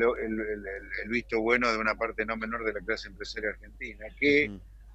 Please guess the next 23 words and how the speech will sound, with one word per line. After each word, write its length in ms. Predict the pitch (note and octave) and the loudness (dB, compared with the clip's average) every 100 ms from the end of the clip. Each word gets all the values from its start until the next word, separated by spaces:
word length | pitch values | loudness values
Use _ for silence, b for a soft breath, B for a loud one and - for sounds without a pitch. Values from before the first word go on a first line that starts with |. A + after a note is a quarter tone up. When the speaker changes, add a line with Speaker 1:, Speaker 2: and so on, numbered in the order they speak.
| - - - - - - - | -18 -18 -16 -18 -18 -6 0
Speaker 1:
esa 280 | E3 E3+ | 2 4
clase 260 | D#3+ F3 D#3+ | 6 6 6
empresaria 400 | D3 D3 D#3 D#3 | 4 6 6 6
argentina, 500 | C#3 C#3+ D3 C#3 B2+ | 6 4 6 6 6
comparado 580 | A#2 A#2+ A2+ C3 D#3 C#3 | 4 4 6 8 8 8
con 140 | B2+ | 6
la 100 | A#2 | 4
cantidad 420 | A2+ A2+ A2+ C#3+ C#3+ | 4 2 6 8 8
de 60 | |
empresarios 580 | A#2 A#2 A#2 C#3 C3 A#2 | 6 2 4 6 4 4
que 80 | C3 | 4
hay 60 | |
en 60 | B2+ | 4
Argentina, 400 | A2+ B2 D3+ C#3+ | 2 0 2 2
es 120 | B2 | 2
mínima, 540 | D#3+ D#3+ B2+ A2 G2+ F#2+ - | 4 4 2 -6 -6 -4 0
pero 220 | G#2 A2 | 4 4
es 80 | G#2 | 4
recontrapoderosa. 1000 | A2 C3+ C3+ A#2+ A2+ G#2+ B2 A#2+ - - G#2 | 2 2 2 2 2 4 6 4 0 -8 -8
Es 120 | A2 B2 | -4 0
mínima 340 | D#3 D#3 C3 | 2 4 4
en 60 | A2+ | 4
cantidad, 520 | A2+ G#2 C3+ C3+ | 2 2 4 4